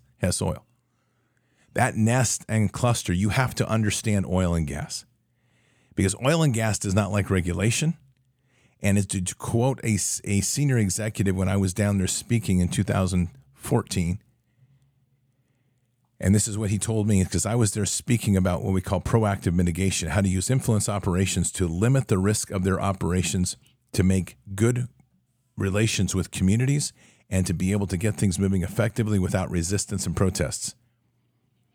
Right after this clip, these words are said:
And his comment to me was, "I like your ideas, but I don't know that it fits our model, because our model and the way we operate in foreign countries and when we're dealing with oil and gas resources is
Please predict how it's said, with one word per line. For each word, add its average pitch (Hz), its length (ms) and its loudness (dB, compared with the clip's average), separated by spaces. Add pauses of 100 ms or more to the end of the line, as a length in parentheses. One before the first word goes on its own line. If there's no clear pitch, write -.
(160)
And 90 100 2
his 90 120 2
comment 110 340 2
to 101 80 0
me 98 160 4
was, 87 300 0 (680)
"I 95 100 2
like 104 260 0
your 92 120 2
ideas, 87 500 0
but - 180 -4
I 85 80 0
don't 95 200 0
know 98 120 0
that 87 100 0
it 78 100 -6
fits - 300 -2
our 87 200 -2
model, 85 480 -2 (440)
because 90 300 -2 (120)
our 101 240 2
model 98 420 2
and 95 100 -4
the 92 80 0
way 95 140 2
we 95 160 0 (100)
operate 101 460 0
in 92 100 -4
foreign 90 300 -2
countries 120 540 0
and 95 200 2
when 90 120 2
we're 90 100 0
dealing 98 320 0
with 90 140 0
oil 90 400 0 (180)
and 90 120 2
gas 87 280 0
resources 117 760 0
is 110 300 -2